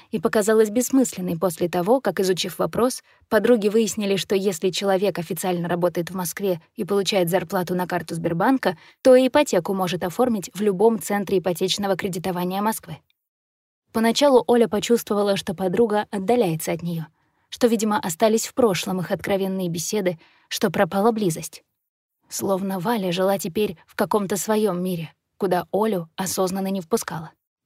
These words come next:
Конечно, она обижалась, но всё равно пыталась как-то оправдать такое поведение подруги. Предполагала, что Валя просто увязла в новых отношениях и теперь сама не знала, как из них выбраться. Она была уверена в том, что Льдов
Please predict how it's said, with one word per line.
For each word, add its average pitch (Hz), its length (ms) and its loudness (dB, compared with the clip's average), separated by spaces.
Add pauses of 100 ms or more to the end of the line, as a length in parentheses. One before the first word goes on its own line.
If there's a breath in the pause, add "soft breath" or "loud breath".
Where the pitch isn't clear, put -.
(140)
Конечно, 214 400 0
она 208 140 2
обижалась, 196 600 4
но 208 200 0
всё 190 160 -2
равно 185 300 2
пыталась 190 420 2
как-то - 400 -4
оправдать 190 500 0
такое 180 260 -4
поведение 185 500 -2
подруги. 170 480 -4 (320)
Предполагала, 208 680 4
что 185 180 -6
Валя 214 260 4
просто 196 380 -2
увязла 196 440 2
в 185 60 0
новых 185 300 -2
отношениях 175 640 0 (260 soft breath)
и 226 80 -2
теперь 208 280 0
сама 226 260 0
не 175 140 -2
знала, 185 340 2
как 190 240 -2
из 196 100 0
них 226 180 2
выбраться. 160 440 -4 (640)
Она 233 200 4
была 220 200 8
уверена 220 380 4
в - 60 -12
том, 208 180 0
что 190 220 -4
Льдов 180 380 2